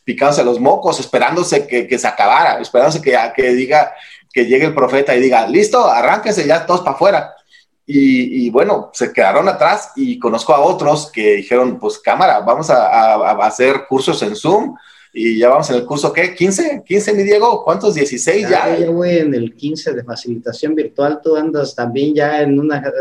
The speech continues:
Speaker 2: también ya dando bastantitos, ¿no?
Speaker 1: Sí, ya también vamos en el, en el, arrancando el quince el próximo lunes.
Speaker 2: Y a mí se me, me llama mucho la atención que, bueno, por lo menos yo desde que empecé en este asunto de la virtualidad,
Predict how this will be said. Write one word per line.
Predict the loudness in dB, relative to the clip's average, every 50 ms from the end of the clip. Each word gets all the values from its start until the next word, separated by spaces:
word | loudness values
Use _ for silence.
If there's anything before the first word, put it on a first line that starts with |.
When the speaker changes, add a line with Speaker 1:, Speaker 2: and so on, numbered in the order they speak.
| -6 -8 -10 -12
Speaker 2:
también | -8 -6 -4 -2 -2 -2 0 0
ya | 0 0 0
dando | 0 2 2 2 2 0 -2 -2 -6 -10
bastantitos, | -10 -10 -8 -6 -6 -8 -8 -8 -10 -12 -8 -8 -8 -6 -6
¿no? | -8 -12 -14 -16 _ _ _ _ _ _ -18 -12 -8
Speaker 1:
Sí, | -4 -2 -2 0 0
ya | -2 -2
también | -2 -2 -2 0 0
vamos | 0 0 0 -2 -2
en | -2 -2
el, | -2 -2 -2 -2
en | -2 -2 -2
el, | -2 -2 -2 -2 -4 -4 -2 0
arrancando | 2 2 2 2 2 0 -2 0 0 0 0 0
el | -2
quince | -2 -4 -6 -4 -2 -2 -2 -2 -2 -4 -10 -10 -6
el | -6 -6 -6 -4
próximo | -4 -4 -4 -4 -4 -4 -4
lunes. | -4 -4 -4 -4 -6 -10 -12 -16 _ -2
Speaker 2:
Y | 0 2
a | 2
mí | 2 2
se | 0 -2
me, | -2 -2 -2 0
me | 0 0
llama | 0 0 0 -2
mucho | -4 -4 -2 -2 -2
la | -2
atención | -2 -2 -2 -4 -2 0 0 0 0 0 -4 -8 _ _ _ _ _ -4
que, | -2 0 2 2 2 2 0 -2 -6 -8 -10 -14 -16 -20 _ -20 -20 _ _ _
bueno, | -6 0 2 2 2 4
por | 4 4
lo | 4 4
menos | 4 2 2 2 0 2
yo | 2 2 2
desde | 0 -2 -2 -4 -4 -2
que | -4 -4
empecé | -2 -4 -6 -6 -4 -2 -2 -2
en | 0 0 0
este | -2 -4 -4 -2 -2
asunto | -2 -2 -2 -4 -4 -4 -4 -2 2 2 4 4 4 2
de | 0 0
la | 0 -2 -2
virtualidad, | -2 -2 -4 -4 -4 -4 -2 -2 -2 -2 -2 -2 -2 -2 -4 -6 -8